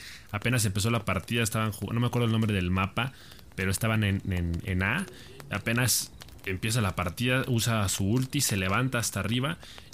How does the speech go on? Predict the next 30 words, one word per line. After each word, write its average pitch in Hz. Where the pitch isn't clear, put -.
y 101
apenas 127
el, 104
lo-, 101
los, 104
los 101
de 101
Loud 117
iban 123
saliendo 110
del 95
lobby 127
<laughs> -
y 117
le 107
alcanza 117
a 123
dar 120
unos 123
al-, 107
una, 131
hubo 135
una 127
kill 117
en 110
los 101
primeros 104
cinco 107
se-, -
segundos. 92